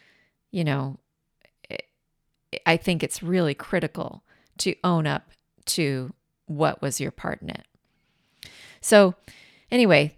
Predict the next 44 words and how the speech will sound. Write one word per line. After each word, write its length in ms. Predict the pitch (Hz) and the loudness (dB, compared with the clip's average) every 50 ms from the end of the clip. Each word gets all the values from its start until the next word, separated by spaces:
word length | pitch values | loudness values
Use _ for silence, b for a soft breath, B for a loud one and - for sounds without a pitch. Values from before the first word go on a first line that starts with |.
| _ | _
thinking 340 | - - 262 294 - 392 370 | 0 0 0 2 2 2 2
about 320 | 320 220 190 165 151 - - | 4 4 4 4 2 4 4
that 220 | 185 160 196 202 | 4 4 4 4
story 600 | - - - 214 208 208 170 151 147 151 - - - | 0 -2 -2 0 0 2 2 0 0 -2 -4 -4 -4
in 120 | 175 175 | -4 -2
the 80 | 175 175 | 0 0
middle 300 | 175 190 214 220 202 185 | 2 2 4 4 4 2
of 120 | 170 - | 2 0
my 200 | 170 160 165 175 | 0 2 2 2
panic 600 | 180 - 202 190 151 135 139 139 156 - - _ _ _ _ | 0 0 -2 -2 -2 0 -2 -2 -4 -6 -12 _ _ _ _
helped 480 | - - 226 226 226 - - - - - | -8 -2 0 0 0 0 -4 -10 -10 -10
calm 380 | - - 220 226 233 226 202 | -8 -4 -2 0 0 0 0
me 220 | 165 151 139 143 151 | -2 -2 -2 -4 -4
because 560 | 170 165 - - 196 175 165 156 151 - - _ _ _ _ _ _ _ _ _ _ _ _ _ _ _ _ _ _ _ - - | -4 -6 -6 -4 -2 -2 -2 -2 -4 -6 -8 _ _ _ _ _ _ _ _ _ _ _ _ _ _ _ _ _ _ _ -2 0
I 80 | 214 | 2
don't 100 | 262 269 | 2 2
know 100 | 240 208 | 2 2
about 220 | 190 - 143 - - | 2 2 0 -2 -2
you, 260 | 143 143 151 - - B B B B B | -4 -4 -4 -6 -8 B B B B B
but 120 | - 185 | 2 2
if 100 | 185 175 - - | 2 2 0 0
I 120 | 202 208 254 | 0 0 2
can 220 | 262 - 262 240 | 2 0 -4 -2
think 160 | 233 214 196 | -2 -4 -4
of 80 | 202 190 | -4 -4
something 480 | - - 180 170 165 175 170 160 156 139 | -2 -4 -4 -4 -4 -4 -4 -4 -4 -2
worse 480 | 147 156 170 208 233 - - - - _ | -2 0 0 0 0 -2 -4 -6 -8 _
than 240 | - 240 180 175 170 | -6 -4 -2 -2 0
what 120 | 165 170 175 | 0 0 0
I'm 140 | 175 170 | 0 0
going 300 | 160 165 156 147 143 139 | 0 0 0 -2 -4 -6
through, 400 | - - 147 139 139 135 139 175 - b b b b b b b b b b b b b b - | -8 -6 -6 -4 -4 -4 -6 -8 -12 b b b b b b b b b b b b b b 2
it 320 | 226 254 - - _ - | 2 2 2 2 _ 0
does 340 | - 202 214 220 220 208 - | 2 4 4 4 4 2 0
help 420 | - - 196 190 160 - - - _ - - - | -4 -2 -2 -2 -2 -4 -8 -20 _ -14 -6 0
get 260 | - 180 165 - - | 0 0 0 0 -2
my 380 | 170 170 165 165 160 156 - _ _ _ _ _ - - | -2 0 0 0 0 0 -2 _ _ _ _ _ -4 -2
inner 260 | 180 175 170 165 156 | 0 2 2 0 0
voices 640 | 135 160 160 160 160 156 - 151 139 131 127 - - | -2 -2 -2 -2 0 -2 -4 -4 -6 -6 -8 -10 -10
to 160 | - - 160 | -8 -8 -6
chill 320 | 151 - - 180 151 139 | -4 -4 -2 -2 -2 -2
out 180 | 139 135 139 135 | -2 -2 -2 -4
a 60 | 135 | -4
little. 340 | 135 139 127 - - - | -6 -6 -6 -8 -10 -12